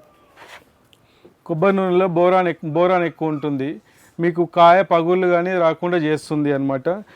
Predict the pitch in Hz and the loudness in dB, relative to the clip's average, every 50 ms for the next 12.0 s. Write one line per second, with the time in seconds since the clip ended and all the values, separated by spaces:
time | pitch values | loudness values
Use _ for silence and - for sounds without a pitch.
0 | _ - - - 160 165 175 185 190 185 208 190 - - 175 175 180 185 185 160 | _ -16 -6 -4 -2 2 4 4 4 2 0 -4 -2 0 2 2 2 2 0 -2
1 | 160 151 143 - 175 175 175 185 196 190 190 190 180 180 180 170 180 180 170 170 | -2 -4 -4 -4 -4 -2 -2 -2 -2 -2 0 2 2 2 2 0 0 -2 -2 -4
2 | 175 165 185 180 175 170 165 165 170 160 151 143 139 151 - - 196 208 202 202 | -6 -4 -2 -2 -2 0 -2 -2 -4 -4 -4 -4 -6 -8 -6 -4 -4 0 0 0
3 | 185 - 185 165 165 170 165 - 175 175 175 180 160 151 151 135 - 160 147 143 | 0 0 2 2 2 2 2 0 -4 0 0 0 0 0 -4 -6 -6 -6 -6 -6
4 | 143 - - 160 160 170 180 185 175 180 185 185 208 226 - _ _ - - - | -4 0 2 4 4 4 2 0 0 2 2 2 2 -2 -6 _ _ -20 -20 -20
5 | _ _ _ _ _ - 143 175 185 170 190 180 165 156 156 143 135 131 147 - | _ _ _ _ _ -2 2 4 4 6 4 4 2 4 2 0 -2 -4 -6 -10
6 | 254 - - 180 175 170 175 175 190 190 208 202 185 185 - 202 202 202 202 202 | -14 -8 2 2 4 4 4 2 4 4 4 4 4 2 0 2 2 2 2 0
7 | 196 196 196 - 185 170 170 170 165 175 165 - - 185 180 180 185 202 180 170 | 0 -2 -2 0 -2 -2 -2 0 -2 -2 -4 -2 -2 0 2 2 2 0 0 -2
8 | 170 - 196 185 190 190 170 - 170 160 156 147 - 170 170 165 156 147 156 151 | -2 -2 -4 -4 -4 -4 -4 -2 -2 -2 -2 -2 -4 -4 -4 -4 -2 -2 -4 -4
9 | - - 156 165 185 202 180 - 190 190 180 - 196 175 170 175 180 175 196 202 | -6 -6 -8 -6 -6 -6 -4 -4 -4 -4 -2 -4 -2 0 0 0 0 0 0 0
10 | 190 180 165 156 151 147 139 139 147 139 139 135 147 165 170 165 185 175 185 185 | 0 0 0 0 -2 -4 -2 -2 -4 -4 -4 -4 -2 -2 -2 -2 -2 -2 0 0
11 | 170 165 165 156 - 170 170 151 160 151 143 139 131 139 139 139 143 170 220 240 | -2 -2 -4 -4 -2 -4 -2 -2 -2 -4 -4 -4 -6 -8 -8 -8 -6 -8 -10 -12